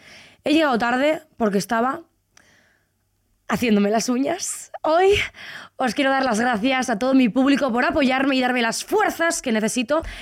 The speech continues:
Estoy muy agradecida por este proyecto y por vuestra acogida, cariño. Desde que empezamos a grabar este programa,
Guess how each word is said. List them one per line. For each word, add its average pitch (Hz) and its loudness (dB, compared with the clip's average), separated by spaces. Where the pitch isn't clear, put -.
Estoy 262 0
muy 330 2
agradecida 294 2
por 240 -2
este 294 0
proyecto 247 -2
y 208 -4
por 208 2
vuestra 208 2
acogida, 294 2
cariño. 277 2
Desde 247 0
que 247 -2
empezamos 302 2
a 240 0
grabar 247 0
este 285 -2
programa, 233 2